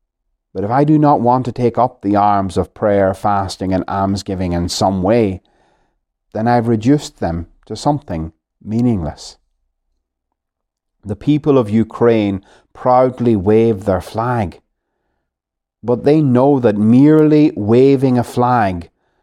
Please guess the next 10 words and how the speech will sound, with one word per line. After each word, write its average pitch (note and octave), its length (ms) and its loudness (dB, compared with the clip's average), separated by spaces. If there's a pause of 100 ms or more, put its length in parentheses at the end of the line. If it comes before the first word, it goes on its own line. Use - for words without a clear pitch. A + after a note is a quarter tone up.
(280)
will G2+ 160 -4
not A#2+ 320 -2
keep B2+ 260 -6
them F2 160 -6
free. A2 440 -4 (1500)
They G#2 80 -8
have A2 280 -4
to A2+ 100 -4
take B2+ 300 -2
up - 300 -2